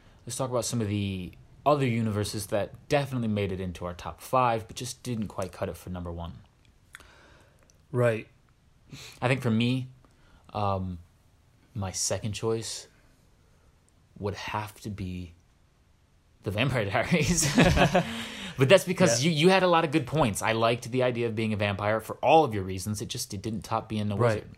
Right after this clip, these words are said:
Speaker 2: And, uh, okay, I'll put, I'll put the Harry Potter in my second. I, I also agree that being a wizard would, would be pretty cool.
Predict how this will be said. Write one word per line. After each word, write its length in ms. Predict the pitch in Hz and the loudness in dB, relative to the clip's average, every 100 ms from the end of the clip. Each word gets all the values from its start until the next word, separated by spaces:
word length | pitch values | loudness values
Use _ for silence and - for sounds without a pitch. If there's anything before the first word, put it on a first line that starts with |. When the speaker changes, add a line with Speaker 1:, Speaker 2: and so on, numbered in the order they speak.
| _ - | _ 2
Speaker 2:
And, 160 | 156 | 2
uh, 100 | - - | 0 0
okay, 240 | 143 135 123 | 0 0 2
I'll 160 | 135 | 2
put, 240 | 143 156 123 | 4 4 4
I'll 140 | 160 | 2
put 240 | 196 175 | 2 0
the 320 | 175 165 156 147 | 4 4 4 2
Harry 180 | 165 160 | 0 2
Potter 280 | 160 151 135 | 4 4 4
in 80 | |
my 120 | 123 113 | 2 0
second. 380 | 117 101 98 - | -4 -6 -8 -2
I, 200 | 123 123 | 2 2
I 160 | 117 123 | 2 0
also 260 | 120 - | 0 0
agree 220 | 117 107 107 | -4 -2 -4
that 180 | 107 | -4
being 140 | 110 113 | -2 -2
a 60 | |
wizard 260 | 110 107 104 | -2 -2 -4
would, 160 | 104 101 _ | -6 -8 _
would 160 | 139 120 | -4 -2
be 100 | 117 | -2
pretty 200 | 110 104 | -4 -4
cool. 260 | 104 98 | -4 -6